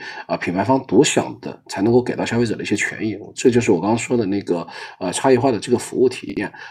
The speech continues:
那比如说你可以去做一些针对消费者去做一些定制化的一些来自于品牌方的一些礼盒啊，或这样的一些东西，那可能它就会是形成一个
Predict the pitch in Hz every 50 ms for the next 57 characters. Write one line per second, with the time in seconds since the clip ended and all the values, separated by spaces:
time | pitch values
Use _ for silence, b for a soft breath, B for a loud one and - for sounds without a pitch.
0 | B - 147 120 113 104 107 - 139 127 110 101 - 120 110 - 127 117 - 127
1 | 117 104 - - 110 110 - - 143 139 143 131 120 - 135 127 123 127 107 -
2 | - - 98 - - 120 110 - - 117 - - 127 117 101 110 107 - - 110
3 | 101 104 101 104 101 - 110 107 107 107 - 104 104 104 110 123 113 113 - 87
4 | 87 92 101 - 101 117 113 104 - 113 95 98 90 87 - - 82 85 92 104
5 | 110 110 117 113 92 127 120 107 101 95 107 101 120 131 123 - - 110 127 -
6 | - - - 120 123 120 123 117 120 117 - 110 - - 104 113 - 117 113 113
7 | 113 117 107 104